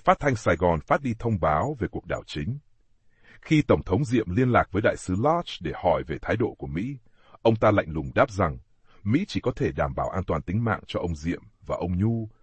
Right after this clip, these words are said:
nếu họ đồng ý rời khỏi Việt Nam." Tám giờ tối, hai anh em ông Diệm rời khỏi Dinh Gia Long, ẩn náu tại nhà thờ Thánh Francisco Xavier, nhà thờ Cha Tam, ở Chợ Lớn.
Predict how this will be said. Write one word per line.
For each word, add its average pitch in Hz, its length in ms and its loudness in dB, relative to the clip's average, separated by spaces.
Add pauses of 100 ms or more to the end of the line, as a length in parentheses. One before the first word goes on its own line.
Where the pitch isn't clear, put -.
(240)
nếu 95 220 4
họ 143 200 0
đồng 76 220 -6
ý 82 240 -6
rời 101 220 -4
khỏi 76 240 -8
Việt - 140 -12
Nam." 73 280 -6 (1120)
Tám 123 220 8
giờ 135 120 4 (100)
tối, 107 280 0 (420)
hai 127 200 8
anh 123 100 6
em 123 140 4
ông 117 200 0
Diệm 95 280 0
rời 78 220 -2
khỏi 67 260 -4
Dinh 110 220 0
Gia 98 180 4
Long, 104 320 0 (760)
ẩn 78 240 4
náu 95 340 4
tại - 140 2
nhà 87 220 0
thờ 78 240 -4
Thánh 113 280 -2
Francisco 110 480 0
Xavier, 101 520 0 (340)
nhà 82 220 -2
thờ 80 180 -2
Cha 104 260 6
Tam, 92 300 4 (200)
ở - 120 -6
Chợ - 240 -8
Lớn. 76 260 -4